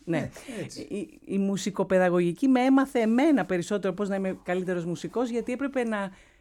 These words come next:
Speaker 1: μιλήσω πολύ ειλικρινά στα παιδιά και είχα αυτή την ευκαιρία στην Ομογένεια, είχα, ε, να, να, να συνεργαστώ με διάφο-, με διάφορα σχολεία ημερήσια
Speaker 2: Μμμ.
Speaker 1: στη Νέα Υόρκη. Οπότε μέσω αυτής της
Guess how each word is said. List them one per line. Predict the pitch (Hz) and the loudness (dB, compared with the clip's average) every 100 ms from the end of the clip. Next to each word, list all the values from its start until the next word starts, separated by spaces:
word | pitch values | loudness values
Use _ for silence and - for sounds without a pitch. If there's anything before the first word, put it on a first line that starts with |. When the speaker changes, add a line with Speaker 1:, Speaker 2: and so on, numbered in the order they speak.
| _ - | _ -6
Speaker 1:
μιλήσω | 190 196 214 226 | -4 -2 -4 -2
πολύ | - 220 254 | -2 0 0
ειλικρινά | 220 196 175 175 | -2 -4 -4 -4
στα | 175 | -4
παιδιά | 165 151 165 185 302 - _ _ _ | -4 -2 -2 -4 -6 -10 _ _ _
και | - | -8
είχα | 220 | -6
αυτή | 220 233 | -4 -4
την | 233 214 | -4 -4
ευκαιρία | - 185 185 185 156 131 | -2 -2 -2 -2 -4 -6
στην | - 202 | -4 -2
Ομογένεια, | 180 175 196 190 185 165 | -2 -2 -2 -2 -2 -2
είχα, | 160 165 | -4 -6
ε, | 156 - - - - - | -10 -12 -18 -14 -14 -12
να, | - - | -12 -6
να, | 165 160 180 | -6 -4 -4
να | 175 | -4
συνεργαστώ | 170 185 170 170 202 | -2 -2 -2 -2 -4
με | 185 | -2
διάφο-, | 196 196 170 | -4 -4 -2
με | 185 185 - _ - | -2 -4 -10 _ -8
διάφορα | 190 196 185 | -6 -4 -6
σχολεία | 160 170 175 175 160 - - | -6 -6 -4 -4 -6 -10 -4
ημερήσια | 165 165 165 185 233 247 311 - | -2 0 0 -2 -4 -4 -6 -10
Speaker 2:
Μμμ. | 147 147 175 | -6 -6 -6
Speaker 1:
στη | - | -6
Νέα | 185 | -4
Υόρκη. | 175 202 269 320 320 - _ _ _ | -2 -2 -4 -6 -8 -18 _ _ _
Οπότε | 190 277 277 | 0 0 2
μέσω | 220 277 285 233 | 2 4 2 0
αυτής | - 240 | -2 -6
της | 214 190 - | -6 -10 -12